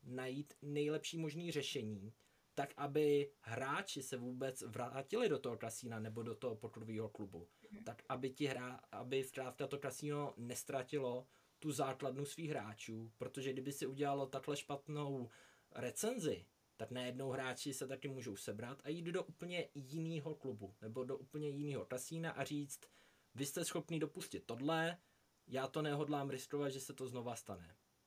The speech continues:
Speaker 1: Tady v
Speaker 2: Hmm.
Speaker 1: Česku nebo v
Speaker 2: A
Speaker 1: regionu
Speaker 2: jenom,
Speaker 1: ty-
Speaker 2: jenom
Speaker 1: Můžu
Speaker 2: promiň,
Speaker 1: jenom
Speaker 2: ještě ti do
Speaker 1: dopovědět?
Speaker 2: toho vstoupím. Eh, já si myslím, že ne úplně všichni vědí, o čem se teď bavíme,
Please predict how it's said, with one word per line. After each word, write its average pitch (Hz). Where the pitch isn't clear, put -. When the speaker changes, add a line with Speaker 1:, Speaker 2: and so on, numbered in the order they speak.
Speaker 1:
Tady 196
v -
Speaker 2:
Hmm. 220
Speaker 1:
Česku 170
nebo 143
v -
Speaker 2:
A 127
Speaker 1:
regionu 226
Speaker 2:
jenom, 147
Speaker 1:
ty- -
Speaker 2:
jenom 247
Speaker 1:
Můžu -
Speaker 2:
promiň, 254
Speaker 1:
jenom -
Speaker 2:
ještě -
ti 165
do -
Speaker 1:
dopovědět? 165
Speaker 2:
toho 285
vstoupím. 285
Eh, 240
já 233
si 285
myslím, 320
že 330
ne 294
úplně 320
všichni 294
vědí, 277
o 254
čem 254
se 277
teď 294
bavíme, 233